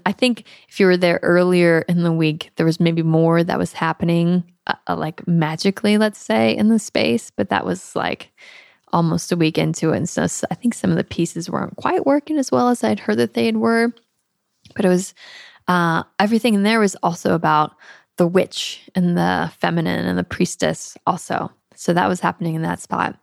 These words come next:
And then there was this one other one that I went to that was, like, mm, supposed to be, like, the mythology. I can't remember all of it off the top of my head, but the mythology of, like, w-,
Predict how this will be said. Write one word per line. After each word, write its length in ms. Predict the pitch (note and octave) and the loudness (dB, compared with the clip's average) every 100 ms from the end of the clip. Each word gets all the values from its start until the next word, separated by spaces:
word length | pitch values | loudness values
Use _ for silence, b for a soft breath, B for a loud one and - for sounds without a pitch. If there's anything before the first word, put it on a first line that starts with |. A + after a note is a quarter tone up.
| B B B B B B B B - | B B B B B B B B 2
And 140 | F#3+ | 4
then 180 | G3 G3 | 6 6
there 120 | G3 | 4
was 160 | F#3+ F3+ | 4 2
this 220 | F#3 - | -4 0
one 240 | F#3+ G3+ G#3 | 2 2 2
other 400 | F#3+ G3 F#3+ F#3 | 0 2 4 2
one 220 | F3 E3+ | 2 0
that 120 | F3 | 0
I 100 | E3+ | 0
went 240 | E3+ E3+ - | 0 -2 -2
to 400 | F3 E3 E3 B B B B | 0 0 0 B B B B
that 120 | - | -4
was, 180 | F#3 F3+ | -4 -2
like, 340 | F#3+ F3 - - - | -2 -2 -4 -12 -4
mm, 640 | G3+ F#3+ F#3 F3+ F3+ F3+ | 0 2 2 2 2 2
supposed 240 | F3 - - | 0 -2 -2
to 60 | |
be, 100 | A#3 | 2
like, 420 | G#3 F#3+ F3 E3+ - - | 2 2 0 -4 -12 0
the 80 | F#3 | 2
mythology. 1080 | F3 F3 G3+ F3+ F#3 F3+ F3+ E3+ E3 F3+ - | 2 2 0 2 0 0 0 0 0 -2 -8
I 60 | |
can't 180 | E3+ A3 | -6 -2
remember 320 | G3 F3+ F3 - | 0 0 0 -2
all 160 | F3+ F3 | 0 0
of 100 | F3 | 0
it 20 | |
off 160 | - - | -4 -6
the 60 | |
top 120 | - | -4
of 20 | F3+ | -2
my 80 | |
head, 240 | E3+ E3 - | -2 -2 -6
but 120 | F3+ | -2
the 60 | F3+ | -2
mythology 580 | E3+ G#3+ G#3+ A3 - F3 | 0 2 2 2 0 -2
of, 120 | E3+ | -2
like, 280 | E3 E3+ B B B B B B _ - | -4 -4 B B B B B B _ -18
w-, 1200 | - - - - G1+ G#1 G1+ G#1 - - - | -16 -14 -16 -14 -14 -14 -14 -16 -16 -10 -4